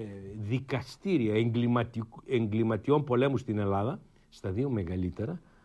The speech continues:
βασικός μάρτυρας κατηγορίας, ξέρετε ποιος ήτανε; Δεν πάει το μυαλό σας, βέβαια είναι μεγάλης ηλικίας και θα το καταλάβετε τώρα, αλλά δεν πάει το μυαλό σας. Βασικός μάρτυρας κατηγορίας ήταν ο Μητσοτάκης.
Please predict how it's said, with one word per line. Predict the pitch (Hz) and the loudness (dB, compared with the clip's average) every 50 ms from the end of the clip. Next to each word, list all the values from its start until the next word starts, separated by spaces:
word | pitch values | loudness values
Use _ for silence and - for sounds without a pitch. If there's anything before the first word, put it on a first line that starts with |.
| _ _ - - - - | _ _ -20 -20 -8 -4
βασικός | 113 104 101 113 139 131 120 - - 135 135 - - 202 180 135 | -2 0 4 6 6 6 4 2 0 -4 -4 -2 -2 -2 0 0
μάρτυρας | 139 127 135 165 175 147 - - 127 113 107 98 - | 0 0 2 2 0 0 0 -2 -2 -2 -2 -4 -4
κατηγορίας, | - 107 92 - - 90 85 92 92 85 90 98 107 135 147 - - | -4 -6 -4 -2 -4 -4 -2 -2 -4 -2 -2 -4 -4 -6 -8 -12 -16
ξέρετε | - - - - 143 - - - - | -16 -2 4 6 6 6 6 2 0
ποιος | 113 - - - 139 - - | -4 -4 -4 -4 -4 -2 -2
ήτανε; | 226 - - 127 101 98 90 82 - - - _ _ _ _ _ _ _ _ _ _ | -2 0 2 2 2 0 -2 -4 -8 -16 -20 _ _ _ _ _ _ _ _ _ _
Δεν | - 127 143 151 | -2 0 0 2
πάει | 139 143 127 107 | 4 2 2 2
το | - 117 | 2 0
μυαλό | 104 104 101 98 98 104 107 | 0 0 0 0 0 0 0
σας, | 95 - 151 139 | 0 0 -2 0
βέβαια | 113 127 117 123 | 0 2 4 4
είναι | 123 123 120 | 4 4 4
μεγάλης | 117 135 143 139 120 135 - | 4 6 4 4 4 2 0
ηλικίας | 120 110 107 101 - 143 139 123 131 | 0 0 0 0 2 2 2 2 2
και | - - 113 | 2 2 2
θα | - 113 101 | 2 2 -2
το | - 110 101 - - - | -2 -4 -6 -6 -10 -8
καταλάβετε | _ - 113 - 92 - 135 127 - - - - | _ -4 -4 -2 0 0 0 0 0 -4 -10 -6
τώρα, | - - 131 127 | -2 0 2 4
αλλά | 139 135 | 4 4
δεν | 123 139 139 | 4 2 2
πάει | 139 127 110 | 2 -2 -2
το | - - | -2 -6
μυαλό | 82 87 85 87 95 117 | -8 -10 -10 -8 -8 -8
σας. | 110 - - - - - - - - - - - - - - - - | -6 -6 -8 -10 -12 -18 -20 -20 -20 -20 -20 -20 -20 -20 -20 -14 -4
Βασικός | - 113 113 - - - 175 156 | -2 -2 -2 0 0 0 2 2
μάρτυρας | 147 165 160 - - | 2 -2 -4 -6 -6
κατηγορίας | - 123 - - 87 92 101 143 147 139 - | -6 -4 -4 -2 -2 0 0 0 0 0 -2
ήταν | 156 156 147 | 0 0 2
ο | 139 123 | 2 2
Μητσοτάκης. | 113 110 - - 113 - - - - - - - - | 0 0 -2 -4 -6 -6 -8 -8 -8 -12 -20 -20 -20